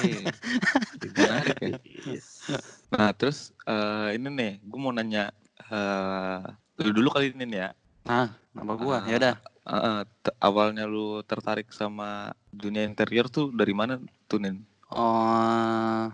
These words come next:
Speaker 1: belum sih. Pertama itu awalnya tuh gara-gara bokap itu kan arsitek.
Speaker 2: Oh, bokap
Speaker 3: Hmm.
Speaker 2: arsitek.
Speaker 1: Jadinya, ah, ah. Nah, ta-,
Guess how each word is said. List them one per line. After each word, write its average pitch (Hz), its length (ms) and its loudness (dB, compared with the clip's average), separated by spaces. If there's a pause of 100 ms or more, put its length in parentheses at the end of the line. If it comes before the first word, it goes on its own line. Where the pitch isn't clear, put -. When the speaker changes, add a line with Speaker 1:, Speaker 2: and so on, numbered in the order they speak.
(120)
Speaker 1:
belum 135 300 4
sih. 151 200 2
Pertama 131 340 2
itu 143 120 0
awalnya 139 300 8
tuh 160 200 -6 (200)
gara-gara 123 1040 0 (320)
bokap 120 420 -4
itu 139 260 -4 (840)
kan 139 180 -4
arsitek. 127 420 4 (380)
Speaker 2:
Oh, - 60 4
bokap 127 180 8
Speaker 3:
Hmm. 135 80 4
Speaker 2:
arsitek. 104 240 -4
Speaker 1:
Jadinya, 127 320 6 (400)
ah, 131 100 4
ah. 131 380 6 (460)
Nah, 107 360 -4
ta-, - 240 -12